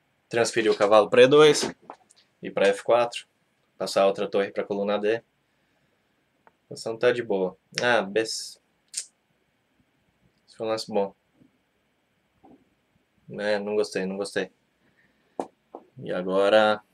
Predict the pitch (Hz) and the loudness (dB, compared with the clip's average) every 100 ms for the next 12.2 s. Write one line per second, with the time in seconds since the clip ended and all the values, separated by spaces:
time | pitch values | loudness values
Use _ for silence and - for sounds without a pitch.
0 | _ _ _ _ _ _ _ 131 98 - | _ _ _ _ _ _ _ -12 -10 -6
1 | 113 - 123 131 - 123 123 101 - 98 | -4 0 2 2 4 2 2 -4 -4 -4
2 | - 101 101 131 _ _ _ _ _ _ | -4 -6 -8 -16 _ _ _ _ _ _
3 | _ _ - 101 98 104 - 110 98 98 | _ _ -20 -4 -2 -2 -2 2 2 0
4 | - _ _ _ - 98 92 - - 95 | -8 _ _ _ -18 -14 -12 -12 -10 -8
5 | 92 92 _ - _ _ _ - - - | -8 -10 _ -20 _ _ _ -8 -6 -6
6 | - _ - - _ - - _ _ 87 | -8 _ -20 -20 _ -20 -20 _ _ -6
7 | 90 87 92 90 87 87 85 82 82 _ | -2 -2 0 0 -2 -4 -6 -10 -14 _
8 | _ _ _ _ _ - - _ - 85 | _ _ _ _ _ -16 -16 _ -20 -14
9 | 82 85 117 151 - 160 - _ _ _ | -8 -2 0 0 -4 -10 -14 _ _ _
10 | _ _ 156 131 175 294 160 202 104 123 | _ _ -6 -2 0 0 0 -2 -4 -10
11 | 156 - _ _ _ _ - 107 98 92 | -12 -18 _ _ _ _ -8 -8 -6 -6
12 | 117 196 | -6 -8